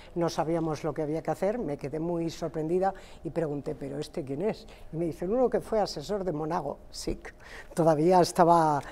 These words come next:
eh, sin dar la cara en lo que estaba haciendo con Pedro Sánchez. Eh, cuadra mucho con lo que tú estás diciendo, con, con esa especie de inquina que se le ha quedado,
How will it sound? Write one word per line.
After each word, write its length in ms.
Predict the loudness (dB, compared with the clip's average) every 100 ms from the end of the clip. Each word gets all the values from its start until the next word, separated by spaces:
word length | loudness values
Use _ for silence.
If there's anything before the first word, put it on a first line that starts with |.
| -10 -2
eh, 460 | 6 8 8 4 0 -4 -10 -18 -16
sin 320 | -2 4 8
dar 240 | 12 12 12
la 160 | 8
cara 260 | 10 8 8
en 80 | 4
lo 100 | 2
que 100 | -2
estaba 260 | 0 2
haciendo 320 | 2 0 -2 -4
con 140 | -4
Pedro 220 | -6 -6
Sánchez. 440 | -6 -6 -4 -6 -8 -14 -16
Eh, 120 | -16 -6
cuadra 400 | 0 0 0 -2
mucho 320 | -4 -6 -6
con 100 | -6
lo 100 | -8
que 120 | -10
tú 100 | -8
estás 320 | -10 -10 -10
diciendo, 540 | -10 -8 -6 -4 -4 -6 -12 -20 -14
con, 380 | -6 -4 -4 -8
con 180 | -8 -8
esa 180 | -6 -4
especie 400 | -6 -4 -4 -4
de 60 | -4
inquina 500 | -4 -2 0 0 -6
que 80 |
se 160 | -8 -6
le 100 | -4
ha 60 | -4
quedado, 380 | -2 -2 -4